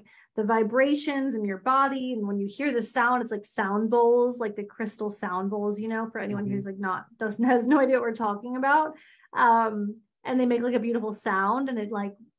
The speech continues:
Speaker 1: really does something crazy to your body. I don't know
Speaker 2: Mm-hmm.
Speaker 1: exactly what, but it's very relaxing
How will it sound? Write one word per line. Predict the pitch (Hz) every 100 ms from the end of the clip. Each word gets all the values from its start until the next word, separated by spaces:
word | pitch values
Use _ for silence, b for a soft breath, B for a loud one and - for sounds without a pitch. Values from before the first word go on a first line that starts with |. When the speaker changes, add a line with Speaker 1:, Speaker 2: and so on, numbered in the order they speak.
| _ 220
Speaker 1:
really | 214 269 285 247
does | 202 202 208
something | 208 202
crazy | 190 - 196 208 202
to | 196
your | 170 175
body. | 180 180 180 185
I | 196
don't | 208
know | 214
Speaker 2:
Mm-hmm. | 196
Speaker 1:
exactly | 214 - 247 233 220 196
what, | 190 180 170
but | 175
it's | 180
very | 202 226 311 311
relaxing | 262 214 185 175 208 - 185 185 208